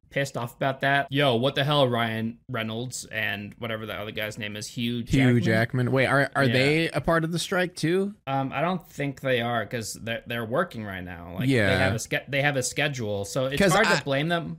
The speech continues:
Speaker 1: But at the same time, it's like,
Speaker 2: It's
Speaker 1: I don't know.
Speaker 2: probably not, like, superstar actors. I'm sure they, they're not gonna strike anything.
Speaker 1: Yeah, the people
Speaker 2: But
Speaker 1: who are getting, like, <laughs> tens of millions for a movie,
Speaker 2: Yeah,
Speaker 1: like
Speaker 2: you know, the one percenters, not the,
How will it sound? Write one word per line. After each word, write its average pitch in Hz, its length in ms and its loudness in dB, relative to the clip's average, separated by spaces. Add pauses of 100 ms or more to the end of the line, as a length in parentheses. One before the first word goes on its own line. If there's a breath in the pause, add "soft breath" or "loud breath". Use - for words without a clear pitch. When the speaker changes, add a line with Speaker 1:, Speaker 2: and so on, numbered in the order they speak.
Speaker 1:
But 127 100 -2
at 127 80 -8
the - 80 -14
same 139 240 -4
time, 123 300 -4
it's - 160 -8
like, 101 260 -4
Speaker 2:
It's 160 120 -2
Speaker 1:
I - 20 -10
don't 208 260 2
know. 180 80 2
Speaker 2:
probably 156 220 2
not, 123 280 2
like, 101 220 0
superstar 101 760 -4
actors. 85 480 -10
I'm 123 180 4
sure 117 260 2
they, 92 320 -2 (220)
they're 104 120 -2
not 87 240 -6
gonna 92 220 -10
strike 90 480 -8
anything. 98 600 -6 (200)
Speaker 1:
Yeah, 95 280 -8 (100)
the 131 60 0
people 127 80 2
Speaker 2:
But 101 240 4
Speaker 1:
who 135 60 2
are 117 60 0
getting, 120 240 -2
like, 113 340 -8
<laughs> 117 60 -12
tens 123 340 -2
of 120 60 -4
millions 110 560 -4 (140)
for 113 160 -8
a 104 40 -6
movie, 139 120 4
Speaker 2:
Yeah, 101 520 4
Speaker 1:
like 110 100 -6 (260)
Speaker 2:
you 131 80 2
know, 117 100 4
the 110 100 2
one 117 220 4
percenters, 95 680 -2
not 104 240 0
the, 92 360 0